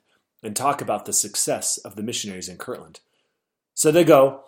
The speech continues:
and after meeting Joseph Smith, Edward Partridge is immediately converted and baptized himself. Now, after hearing about the success of the missionaries in Kirtland, Joseph Smith then has a few things on his mind.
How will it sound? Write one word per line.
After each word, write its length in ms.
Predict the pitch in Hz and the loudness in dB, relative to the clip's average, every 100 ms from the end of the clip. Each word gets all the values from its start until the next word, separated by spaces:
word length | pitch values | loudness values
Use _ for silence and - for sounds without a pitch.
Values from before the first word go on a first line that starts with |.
| _ - | _ -4
and 120 | 151 | 2
after 220 | 160 160 | 4 4
meeting 280 | 156 151 147 | 0 0 0
Joseph 280 | 135 127 131 | 0 0 -2
Smith, 360 | - 123 117 | -4 -6 -4
Edward 280 | 123 113 107 | -4 -4 -8
Partridge 420 | - 117 117 98 | -6 -8 -6 -12
is 140 | 104 104 | -10 -8
immediately 540 | 107 117 131 123 120 | -8 -6 -6 -6 -8
converted 480 | 104 104 110 101 95 | -12 -8 -6 -6 -10
and 100 | 92 | -10
baptized 480 | 101 98 - 90 - | -10 -10 -12 -12 -10
himself. 500 | - - 90 - - _ _ _ _ _ _ _ - | -8 -8 -8 -12 -20 _ _ _ _ _ _ _ -4
Now, 180 | 131 151 | 2 4
after 220 | 156 151 | 4 0
hearing 400 | - 156 156 147 | -6 -2 0 2
about 220 | 143 131 | 0 0
the 60 | 123 | 0
success 540 | - - - 139 117 | -2 -2 -2 -2 -2
of 140 | 113 117 | -6 -8
the 40 | |
missionaries 520 | 123 117 123 113 110 | -6 -6 -4 -6 -6
in 100 | 104 | -8
Kirtland, 480 | 101 120 101 110 101 | -10 -10 -8 -10 -10
Joseph 380 | - 143 135 139 | -2 0 0 0
Smith 420 | - 139 135 - - | -2 -2 -6 -8 -14
then 300 | 98 135 120 | -6 -6 -6
has 320 | 120 113 104 | -8 -8 -8
a 40 | |
few 200 | - 117 | -8 -12
things 240 | 113 107 104 | -10 -12 -10
on 100 | 101 | -10
his 160 | 95 | -12
mind. 300 | 90 85 87 | -14 -18 -20